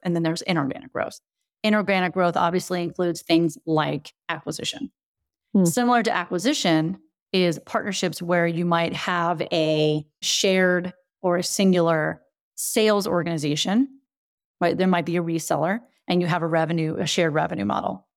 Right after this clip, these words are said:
Speaker 1: That might be a great avenue. The framework for making those decisions is very similar to any other framework you would consider when you're looking at how do we expand, how do we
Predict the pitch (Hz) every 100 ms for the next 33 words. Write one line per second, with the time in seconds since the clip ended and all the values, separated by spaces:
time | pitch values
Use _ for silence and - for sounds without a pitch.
0 | _ _ _ _ _ _ _ _ 185 185
1 | 220 196 190 190 - 202 185 185 170 165
2 | - 190 185 170 - - _ _ 185 -
3 | - 247 294 233 180 165 190 185 190 190
4 | 170 160 160 - 208 170 147 165 185 -
5 | _ _ _ _ _ 196 180 202 202 214
6 | - - 277 254 160 165 170 - - 240
7 | 277 220 185 170 - 190 175 165 165 185
8 | 170 156 180 156 311 254 180 190 _ _
9 | _ _ 190 180 180 190 190 196 160 147
10 | 147 - - - _ _ _ _ _ -
11 | 190 180 175 - - - - 165 156 160
12 | - - - 185 180 175 175 165